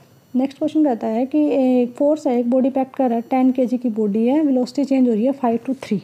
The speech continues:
पहले यू फा-, यू है ये, और ये हमारा है वी थ्री। तो work done निकालना, तो work done पता है half M V square minus half M यू स्क्वायर। तो बेटा हाफ एम वी स्क्वायर, वी स्क्वायर करेंगे, ठीक है, तो वी की value half है टेन, ठीक है, नाइन माइनस ट्वेंटी फ़ाइव, squaring करेंगे,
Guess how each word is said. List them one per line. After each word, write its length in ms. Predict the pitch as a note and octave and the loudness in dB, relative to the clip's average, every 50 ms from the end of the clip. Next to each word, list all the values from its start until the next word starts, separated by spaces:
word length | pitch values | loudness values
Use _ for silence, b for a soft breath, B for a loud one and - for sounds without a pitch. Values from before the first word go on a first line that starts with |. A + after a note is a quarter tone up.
| - - _ _ - - | -6 -16 _ _ -4 0
पहले 180 | C4 B3+ B3+ | 2 2 4
यू 240 | B3 A#3 A3+ C4 B3+ | 2 2 2 2 0
फा-, 220 | A#3 - B3 A3 - A#3+ | -2 -2 -4 -2 -2 0
यू 280 | G#3+ A#3 B3+ C#4 C4+ | 0 0 2 2 2
है 160 | B3 A3 G#3 | 2 2 0
ये, 140 | G#3 A#3 C#4+ | 0 -2 -2
और 560 | D#4 - - - - - - - _ - G#3 | -4 -6 -14 -20 -20 -20 -20 -16 _ -4 -2
ये 100 | A3 B3+ | 0 0
हमारा 300 | C4+ A#3+ G#3 G#3 G#3 G#3+ | 0 0 -2 -2 -2 -2
है 180 | G#3+ G#3+ B3 D4 - - - G3 | -2 -2 -4 -6 -8 -10 -10 -6
वी 200 | F3+ F#3+ F3+ F3 - - | -6 -6 -6 -6 -8 -8
थ्री। 160 | - G#3+ G3 D3 - B B B B B B B B B | -4 -4 -4 -4 -6 B B B B B B B B B
तो 60 | C4 A#3+ | -2 0
work 240 | B3 C#4 D4 A#3+ | 2 2 2 2
done 120 | B3+ C#4+ C4+ | 2 2 2
निकालना, 340 | C4+ B3 A3+ G#3 G3+ G3+ G#3 | 2 2 0 -2 -4 -4 -2
तो 60 | A3+ | -2
work 160 | A#3 C4 B3 | -2 0 0
done 80 | C4+ C4 | 0 0
पता 180 | C#4+ C#4 D4 | 0 0 0
है 80 | B3+ A#3 | 0 0
half 160 | A3+ A3 - | 0 0 0
M 100 | A#3+ A#3 | 0 0
V 80 | A#3 A#3+ | 0 -2
square 240 | A#3 - - A#3+ A3+ | -2 -4 -4 -2 -2
minus 260 | A3+ A3 A3+ A3 - | 0 -2 -2 -2 -2
half 200 | A3 A3+ A#3 - | -2 -2 -2 0
M 160 | C#4 C#4 C#4 | 0 2 2
यू 140 | C#4 C#4+ C#4 | 2 2 -2
स्क्वायर। 300 | C#4 - - C4+ C4 B3+ | -4 -4 -2 -2 -2 -2
तो 180 | B3 - - G#3 | -2 -6 -8 -6
बेटा 220 | A#3+ A#3+ C4 C4+ C4 | -4 -2 0 -2 -2
हाफ 300 | G#3 A3 A3+ A3+ - B3+ | 0 -2 -2 -2 -2 -2
एम 120 | A#3+ A#3 | 0 0
वी 100 | A3+ A#3 | 0 -2
स्क्वायर, 300 | A#3 - - - A3 G#3+ | -4 -4 -4 -2 -2 0
वी 100 | G#3+ A3+ | -2 -4
स्क्वायर 240 | - - - A3 G#3 | -4 -4 -4 -4 -2
करेंगे, 360 | B3 C4 D#4+ F#4 F4 C#4+ A3+ - b b b b b b b _ | 0 0 0 0 0 0 -2 -4 b b b b b b b _
ठीक 180 | - D#4+ D#4 - | -4 -2 -2 -2
है, 100 | A3+ - - - | -4 -6 -6 -4
तो 60 | - A#3 | -2 -2
वी 300 | A3 G#3+ G#3+ C4 C#4 C#4 | 0 0 2 2 2 2
की 160 | C#4 C#4 C#4 | 2 0 0
value 240 | C4 B3 A#3+ C4 A#3 - - _ _ _ _ b b b b b b b _ _ _ _ _ _ | 2 2 0 0 -2 -6 -10 _ _ _ _ b b b b b b b _ _ _ _ _ _
half 280 | - - A3+ B3+ B3+ C4+ | -6 -2 -2 0 0 0
है 120 | C#4+ D4+ C#4+ C#4+ - _ _ _ _ _ _ _ - | 0 0 0 -2 -6 _ _ _ _ _ _ _ -2
टेन, 220 | A#3+ C4+ C#4+ D4+ - b b b b b b b b b b b - | 0 0 0 -2 -4 b b b b b b b b b b b -6
ठीक 180 | C#4 C4+ C#4 | -4 -2 -2
है, 80 | C#4 A#3+ | 0 0
नाइन 220 | A3+ A3+ A#3+ A#3+ A#3+ | 2 2 2 2 2
माइनस 300 | A#3 A3+ A#3+ - C#4 - | 4 2 2 0 0 -2
ट्वेंटी 260 | - A3+ G3+ - A#3 | -6 -6 -4 -4 -6
फ़ाइव, 180 | G3 G3 F#3+ F#3 | -4 -4 -6 -6
squaring 400 | - - - C4 C4 C4+ C#4 C4+ | -4 -2 0 2 2 2 2 2
करेंगे, 380 | C#4+ C4 C#4 C#4 C4 C4+ C4 | 2 2 2 2 2 0 -2